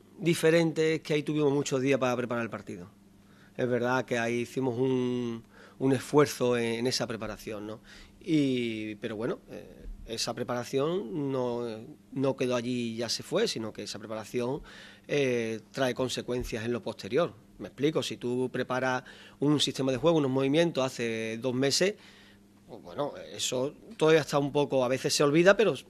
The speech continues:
siempre está ahí presente, ¿no? Independientemente de mi situación, independientemente de la situación del entrenador, el, el equipo tiene que salir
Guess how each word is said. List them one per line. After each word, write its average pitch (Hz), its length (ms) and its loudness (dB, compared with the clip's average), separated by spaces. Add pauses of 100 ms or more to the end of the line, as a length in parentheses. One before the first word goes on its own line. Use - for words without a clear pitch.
(120)
siempre 170 440 4
está 156 180 0
ahí 139 120 6
presente, 143 580 2
¿no? 160 180 0 (1120)
Independientemente 190 760 10
de 151 100 10
mi 135 460 8
situación, 110 500 -4 (680)
independientemente 147 600 10
de 139 60 6
la 127 60 4
situación 131 300 0
del 131 80 4
entrenador, 123 460 2 (1500)
el, 143 840 10 (360)
el 160 100 12
equipo 175 280 8
tiene 165 200 8
que 156 100 6
salir 175 440 6